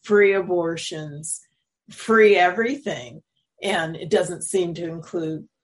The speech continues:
any other kind of counseling. Did you get counseling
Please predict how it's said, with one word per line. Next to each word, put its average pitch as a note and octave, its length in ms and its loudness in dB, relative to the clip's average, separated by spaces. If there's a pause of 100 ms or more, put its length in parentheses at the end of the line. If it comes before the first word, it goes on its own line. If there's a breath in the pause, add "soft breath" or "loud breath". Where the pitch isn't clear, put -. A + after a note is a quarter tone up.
(180)
any F#3+ 240 -4
other E3+ 220 -4
kind E3 260 -8
of D#3 80 -12
counseling. G3+ 840 -6 (220)
Did F#3 180 0
you F3 100 -4
get E3 260 -10
counseling D#3+ 840 -8